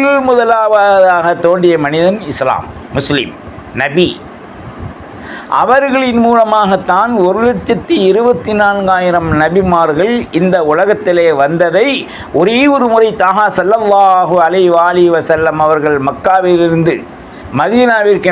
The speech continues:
மேராஜுக்கு அலை-, ம-, மக்காவிலிருந்து அவர்கள் ஸல்லல்லாஹு அலைஹி வஆலிஹி வஸல்லம் மதீனா ஹிஜ்ரத்தில் செஞ்சு மதீனாவிலிருந்து ஸல்லல்லாஹு அலைஹி வஆலிஹி வஸல்லத்துடைய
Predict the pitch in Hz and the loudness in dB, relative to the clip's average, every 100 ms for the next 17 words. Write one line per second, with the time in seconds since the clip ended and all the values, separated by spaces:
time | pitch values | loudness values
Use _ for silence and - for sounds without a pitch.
0 | 156 180 220 220 196 185 151 180 175 185 | 0 0 2 0 0 -2 0 0 2 0
1 | 170 160 160 156 156 214 208 196 190 190 | 0 0 0 -2 -2 0 2 2 2 2
2 | 196 185 196 131 - - - 147 185 185 | 0 2 0 0 -6 -16 -8 -2 0 0
3 | 175 - 170 214 214 196 175 175 175 185 | -2 0 0 0 2 2 2 2 2 2
4 | 180 175 175 180 170 165 170 170 147 165 | 2 2 2 2 2 2 0 0 -2 -2
5 | 190 190 156 165 185 - 190 160 190 190 | 0 0 0 2 2 2 -2 0 0 2
6 | 190 131 - - 143 180 240 262 254 233 | 0 0 -6 -6 -4 -2 0 2 2 2
7 | 214 214 208 - 185 202 196 180 180 175 | 2 0 0 -4 -2 0 2 2 2 2
8 | 175 170 175 170 165 165 165 160 160 151 | 2 2 2 2 2 0 0 0 0 -2
9 | 147 151 147 147 | -2 -2 0 0